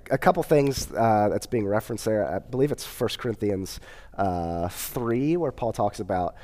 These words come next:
um, uh, things will be revealed by the fire, and if they've built with things that don't last, then they'll be burned up.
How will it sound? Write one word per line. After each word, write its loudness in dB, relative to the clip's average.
um, -2
uh, 0
things -2
will -2
be 0
revealed 0
by 2
the -4
fire, 4
and 2
if -4
they've -2
built 4
with -4
things -2
that -6
don't 0
last, 2
then -4
they'll -2
be -6
burned -2
up. -2